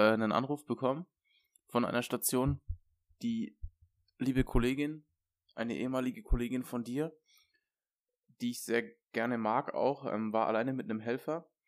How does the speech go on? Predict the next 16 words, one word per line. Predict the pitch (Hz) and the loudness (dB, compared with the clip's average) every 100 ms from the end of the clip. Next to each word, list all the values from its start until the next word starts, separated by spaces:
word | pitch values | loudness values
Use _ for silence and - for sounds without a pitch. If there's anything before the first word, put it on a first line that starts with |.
| _ _ _ _ _ _ | _ _ _ _ _ _
und | 113 | -2
hat | 120 | 0
dann | 123 113 | 2 0
eben | 113 | 0
angerufen, | 120 139 131 135 | -2 -2 -2 -2
ob | 107 | 0
wir | 113 | 0
das | 107 | 0
machen | 120 139 | 0 -2
können | 131 135 123 | -2 0 0
und, | 107 - - - | -2 -6 -16 -10
ne, | 113 107 | -6 -4
wie | |
ich | 110 113 | -4 -4
halt | 104 | 0
bin, | 123 131 | 0 0